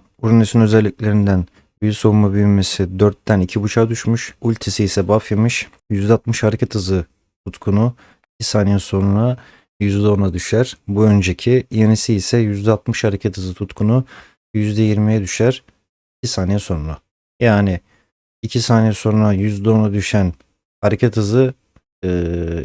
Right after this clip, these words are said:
yüzde yirmiye düşüyor şimdi. Arkadaşlar Baxia'da düzenleme görüyoruz. Özelliklerinden büyü savunma büyümesi dörtten iki buçuğa düşmüş. Beceri ikinin,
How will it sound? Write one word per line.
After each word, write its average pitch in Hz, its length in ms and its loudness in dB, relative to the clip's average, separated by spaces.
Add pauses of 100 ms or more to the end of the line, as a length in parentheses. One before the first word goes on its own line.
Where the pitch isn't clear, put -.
(140)
yüzde 110 340 0
yirmiye 107 340 2
düşüyor 85 320 -6 (240)
şimdi. - 380 -6 (160)
Arkadaşlar 117 500 2
Baxia'da 120 440 2
düzenleme 113 400 6
görüyoruz. 107 580 2 (220)
Özelliklerinden 107 800 2
büyü 113 120 0
savunma 110 400 2
büyümesi 101 560 2 (100)
dörtten 104 360 2
iki 101 220 -2
buçuğa 110 280 0
düşmüş. 120 480 -4 (680)
Beceri 104 400 4
ikinin, 117 460 2